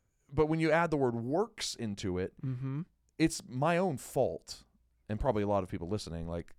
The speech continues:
Speaker 1: it's our own fault that we're bringing in the connotations of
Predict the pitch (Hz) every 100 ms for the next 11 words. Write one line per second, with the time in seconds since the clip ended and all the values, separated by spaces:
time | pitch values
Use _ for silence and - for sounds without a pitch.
0 | - 104 127 135 120 - - 110 - 113
1 | 120 98 120 127 127 120 117 104 - 101
2 | 95 110 110 120 127 123 - 101